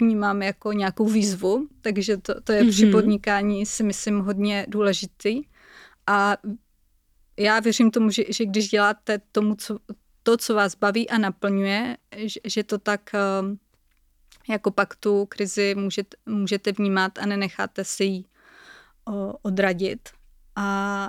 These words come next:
Speaker 1: ještě určitě pro, pro mladé kreativce to, že právě to, že něco vytvoříte, nějaký produkt, eh, a ta kreativní tvorba je jenom jedna část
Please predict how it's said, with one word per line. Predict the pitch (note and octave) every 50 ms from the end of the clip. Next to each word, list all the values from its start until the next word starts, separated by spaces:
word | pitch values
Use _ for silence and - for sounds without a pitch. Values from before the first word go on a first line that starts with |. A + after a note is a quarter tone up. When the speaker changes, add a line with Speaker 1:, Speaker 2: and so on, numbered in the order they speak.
| - -
Speaker 1:
ještě | G#3 G#3 G3+ - - - - G3+ G3+ G3+ G3+ F#3+ -
určitě | - G#3+ - - - G#3 - G#3+ G3 G3 _ _ _ _ _ _ _ _ _ _ _ _ _ _ - - - G3+ - -
pro, | - G#3 G#3+ - - A3+
pro | - A3 A3+
mladé | A3 G#3 G3+ G3+ G3+ G#3 G3+
kreativce | - - G3+ G3+ G3+ G3 - G#3 G3 - - - - G#3 G3 _ _ -
to, | G#3+ G3+ F#3+ F3+ A#3 A3+ - _ -
že | A#3+ F#3+ G3 G3+
právě | G3 - G3 G3 F#3+ F#3+ F#3 G3 G3+ G3 F#3+ F#3+ F#3+ G3+ - _ _ _ _ _ _ -
to, | - G#3+
že | G3+ G#3+
něco | G#3+ G#3+ G3+ - - A3 G3+
vytvoříte, | G3 G3 - - G#3+ G3+ - G#3+ G3 - - G3 F#3+ F#3+
nějaký | G3 G3 F#3 F#3+ - - - _ -
produkt, | - G#3+ G#3+ G3 F#3+ G3+ G3 G3 _ _ _ - -
eh, | G3+ G3 F#3+ F#3+ F#3+ F#3+ F#3+ - G3 - _ _ _
a | A3 G#3 G3+ -
ta | - - G#3
kreativní | G#3+ - G#3 G3+ G3+ G3 - G3 G3 G3
tvorba | F#3+ - G3+ G3 F#3+ F#3 F#3+ G3 G3
je | G3 G3 F#3+
jenom | F#3+ F#3+ G3 G3+ G3+ G3 F#3+ F#3+ - _ _ _ -
jedna | G#3+ G3+ G3 G3+ A3
část | A#3 - - C4 B3+ C4+ C#4 C4 - - _ -